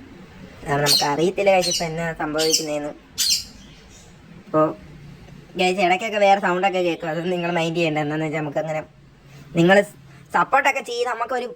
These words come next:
അത്യാവശ്യം സബും കാര്യങ്ങളൊക്കെ എടുക്കുവാണെങ്കിൽ തന്നെ, ഗൈസ്, നമ്മൾ നിങ്ങൾക്ക് ക്ലിയർ ആയിട്ടുള്ള വീഡിയോ, അതിൻ്റെ ലൈവും കാര്യങ്ങളും എല്ലാം, പിന്നെ ഞങ്ങളുടെ ഗിൽഡിലേക്ക് വരാനുള്ള ചാൻസസ് എല്ലാം നിങ്ങൾക്ക് കൂട്ടി തരുന്നതായിരിക്കും. എന്ന് വെച്ചാൽ നിങ്ങൾക്ക്, നിങ്ങൾ ചോദിക്കുന്ന എല്ലാം ഞാൻ ചെയ്ത് ത-, തരുന്നതായിരിക്കും, ഗൈസ്.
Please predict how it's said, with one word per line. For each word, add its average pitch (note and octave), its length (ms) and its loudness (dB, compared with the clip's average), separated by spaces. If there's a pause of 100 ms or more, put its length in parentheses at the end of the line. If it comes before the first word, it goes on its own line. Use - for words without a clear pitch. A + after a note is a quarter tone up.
(380)
അത്യാവശ്യം C#4 360 2
സബും A#3+ 340 2
കാര്യങ്ങളൊക്കെ B3 420 0
എടുക്കുവാണെങ്കിൽ A3 380 -2
തന്നെ, G#3 160 -2
ഗൈസ്, G3+ 160 0
നമ്മൾ G3 140 -2 (100)
നിങ്ങൾക്ക് G3 420 -2 (100)
ക്ലിയർ A#3 320 6
ആയിട്ടുള്ള A#3+ 280 2 (100)
വീഡിയോ, G3+ 260 2
അതിൻ്റെ G3 200 -2 (220)
ലൈവും G3+ 320 4 (160)
കാര്യങ്ങളും F#3+ 400 0
എല്ലാം, F#3 200 -2
പിന്നെ F#3+ 160 -4 (160)
ഞങ്ങളുടെ F#3 300 -4
ഗിൽഡിലേക്ക് G#3 400 2
വരാനുള്ള F#3 340 2 (580)
ചാൻസസ് G3+ 500 2
എല്ലാം C#4 300 2
നിങ്ങൾക്ക് B3 320 -4
കൂട്ടി G#3+ 240 0
തരുന്നതായിരിക്കും. F#3+ 500 0
എന്ന് F#3 100 -4
വെച്ചാൽ G3 200 -4
നിങ്ങൾക്ക്, G3+ 360 2 (200)
നിങ്ങൾ A3+ 160 2 (100)
ചോദിക്കുന്ന C4 400 2
എല്ലാം C4 220 2
ഞാൻ A#3+ 180 4
ചെയ്ത് A3 280 4
ത-, G#3 120 -2 (120)
തരുന്നതായിരിക്കും, F#3+ 540 0
ഗൈസ്. C#3 220 -8